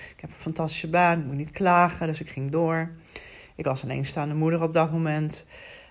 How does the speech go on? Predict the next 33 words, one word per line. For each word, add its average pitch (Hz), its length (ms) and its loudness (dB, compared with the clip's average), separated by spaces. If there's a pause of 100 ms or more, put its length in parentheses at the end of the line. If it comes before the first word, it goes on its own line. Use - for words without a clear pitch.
Eh, 135 300 -6 (280)
met 147 340 -6
een 151 100 -8
eigen 151 360 -4
huis, 170 640 4
eh, 156 380 -2
en 180 80 -4
een 170 120 2
zoon 160 280 2
thuis. 151 400 2
Dus 156 120 -6
ik - 60 -10
had 143 100 -4
ook 139 80 -4
zoiets - 180 -14
van, 135 100 -2
"Ja, - 60 -4
ik - 100 -10
kan, 156 260 -2
ik 147 100 -8
mo-, 147 240 -4
moet 151 240 -2
ook 139 140 -4
gewoon 143 220 -6
doorwerken." 175 680 2
Nou 147 140 -4
ja, - 260 -14
dat 139 100 -4
was 143 160 -2
toen 156 200 -4
ook 151 140 -2
gewoon 147 260 -4
zo. 147 340 -2